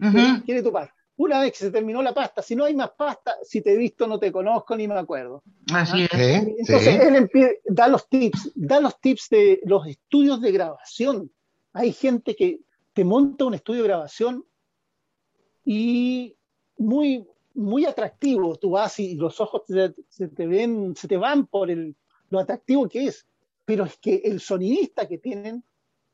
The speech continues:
Speaker 2: no tiene calidad, no tiene los conocimientos para, para manejar eso. Y, y te, y, y, y te cobran un pastón.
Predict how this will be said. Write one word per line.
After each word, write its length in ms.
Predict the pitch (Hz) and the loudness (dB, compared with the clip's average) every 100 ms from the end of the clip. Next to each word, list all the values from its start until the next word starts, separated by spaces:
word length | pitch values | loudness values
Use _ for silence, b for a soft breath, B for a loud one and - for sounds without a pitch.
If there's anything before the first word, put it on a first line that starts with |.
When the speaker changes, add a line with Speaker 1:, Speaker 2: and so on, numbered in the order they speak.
| _ - | _ -10
Speaker 2:
no 480 | 170 165 160 190 208 | -8 -4 -4 -2 0
tiene 260 | 247 240 | 0 0
calidad, 380 | 180 160 202 349 | -2 0 2 2
no 160 | 262 - | 0 -6
tiene 180 | 233 220 | -2 -2
los 120 | - | -2
conocimientos 720 | 180 151 170 190 320 339 - | -6 -10 -8 -4 -4 -4 -8
para, 300 | - 190 160 - _ _ _ _ _ | -4 -4 -4 -10 _ _ _ _ _
para 160 | 175 165 | -8 -6
manejar 460 | 160 156 - 294 | -4 -4 0 2
eso. 340 | 180 - 165 _ _ _ _ _ - | 2 -2 -18 _ _ _ _ _ -8
Y, 360 | 180 196 - | -6 -6 -4
y 40 | 196 | 0
te, 240 | 208 269 - | 0 0 -4
y, 180 | 202 180 - | -6 -6 -8
y, 160 | 202 180 | -10 -10
y 80 | 185 | -6
te 120 | 208 | -4
cobran 360 | 196 302 285 262 | 0 2 2 0
un 240 | 208 180 | -2 -8
pastón. 800 | - - - - 330 330 165 139 | -12 -20 -20 -4 -2 -2 -6 -12